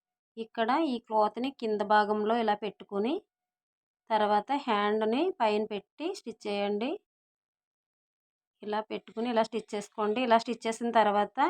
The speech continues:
ఈ కింద నుండి పైకి ఇలా క్లాత్ని ఇలా తీసుకుని, ఈ చివర్లో చిన్నగా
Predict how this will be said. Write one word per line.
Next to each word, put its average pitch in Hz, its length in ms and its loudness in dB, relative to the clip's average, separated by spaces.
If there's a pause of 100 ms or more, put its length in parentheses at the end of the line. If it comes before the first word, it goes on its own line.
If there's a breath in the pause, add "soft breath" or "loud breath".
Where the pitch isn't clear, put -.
(160)
ఈ 233 140 -8
కింద 214 340 0
నుండి 226 320 2 (120)
పైకి 220 480 0 (140)
ఇలా 226 260 4
క్లాత్ని 220 440 4
ఇలా 214 200 2
తీసుకుని, 220 500 -6 (840)
ఈ 240 120 -4
చివర్లో 214 560 2 (200)
చిన్నగా 220 500 2